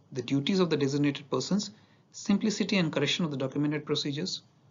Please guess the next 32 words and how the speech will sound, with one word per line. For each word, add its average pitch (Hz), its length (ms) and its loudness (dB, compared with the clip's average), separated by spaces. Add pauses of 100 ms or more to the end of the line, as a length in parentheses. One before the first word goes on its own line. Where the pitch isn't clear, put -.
(240)
the 127 120 2
reporting 151 420 4
process, 180 540 2 (180)
onboard 127 400 0
training, 160 420 2 (240)
and 160 200 2
compliance 147 480 2
with 226 120 -4 (120)
all 143 100 4
regulations 123 640 0
and 185 120 4
maritime 120 400 -4
codes. - 360 -4 (680)
If 185 220 4
I 226 60 6
need 214 200 6
to 220 60 2
explain 175 320 2
this 165 160 2
simply, 165 460 2 (560)
then 151 160 0
you 160 100 2
must 180 200 2
understand 151 540 0
from - 360 0 (120)
a 139 60 -6
seafarer's - 500 0
perspective, 127 600 -4
it 147 140 -4
is 135 120 0
very 151 220 2
important 139 460 -2